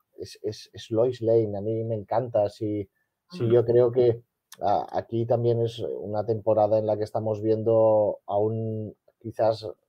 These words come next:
Speaker 1: lo que se dice durante toda la temporada, la Lois más fuerte, eh, y el personaje a día de hoy, y a la vista está, que es más fuerte de la serie ahora mismo.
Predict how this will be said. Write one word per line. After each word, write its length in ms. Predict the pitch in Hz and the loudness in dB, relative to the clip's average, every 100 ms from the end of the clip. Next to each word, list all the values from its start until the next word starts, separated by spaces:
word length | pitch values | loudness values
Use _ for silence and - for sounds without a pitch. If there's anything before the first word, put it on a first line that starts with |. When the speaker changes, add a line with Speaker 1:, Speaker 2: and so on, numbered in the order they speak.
| _ | _
Speaker 1:
lo 140 | 92 90 | -14 -12
que 80 | |
se 160 | - 104 | -12 -8
dice 420 | 101 104 113 104 | -8 -2 2 2
durante 380 | 98 104 101 104 | 0 -6 -6 -4
toda 180 | 113 110 | -4 -4
la 40 | |
temporada, 480 | 107 104 101 107 101 | -6 -6 -4 -2 0
la 120 | 95 | 0
Lois 280 | 98 107 110 | 2 0 -2
más 300 | 110 110 - | -8 -10 -10
fuerte, 680 | - - 123 123 120 123 165 _ _ _ _ _ _ _ - | -8 2 4 4 2 0 0 _ _ _ _ _ _ _ -2
eh, 1000 | 113 113 107 101 98 95 92 92 87 - | 2 4 4 2 0 0 0 0 -2 -4
y 100 | 117 | 2
el 100 | 117 | 2
personaje 540 | 117 - 98 101 - 110 | 2 -4 -6 -8 -2 0
a 60 | |
día 200 | 110 113 | 2 2
de 120 | 110 110 | 4 4
hoy, 280 | 117 160 - _ _ _ _ - | 4 2 -6 _ _ _ _ -8
y 60 | |
a 40 | 87 | -4
la 80 | |
vista 240 | 92 92 107 | -4 -2 -6
está, 380 | - 110 120 - _ _ | -2 -2 -2 -6 _ _
que 60 | 120 | -8
es 100 | 117 | -8
más 200 | 101 - | -8 -8
fuerte 320 | - 127 120 | 2 2 4
de 120 | 98 | 0
la 120 | 92 90 | -2 -2
serie 320 | 131 113 92 | -2 0 0
ahora 160 | 87 | -2
mismo. 360 | 87 85 85 76 | -6 -10 -12 -20